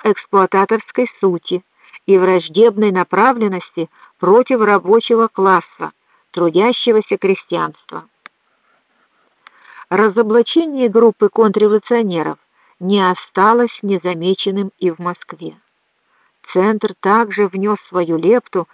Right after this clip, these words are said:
в создание предвзятого рассмотрения уголовного дела С В У. Известно, что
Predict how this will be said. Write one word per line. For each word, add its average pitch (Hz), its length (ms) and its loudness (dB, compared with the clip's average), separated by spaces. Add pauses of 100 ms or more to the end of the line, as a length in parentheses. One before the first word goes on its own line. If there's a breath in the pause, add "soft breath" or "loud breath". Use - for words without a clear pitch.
(200 loud breath)
в - 100 -18
создание 196 600 0
предвзятого 185 880 -2
рассмотрения 190 840 -2 (300 loud breath)
уголовного 185 720 2
дела 214 440 0
С 170 160 -6 (100)
В 180 200 -6
У. 160 200 -10 (840)
Известно, 185 680 -2
что 254 220 -2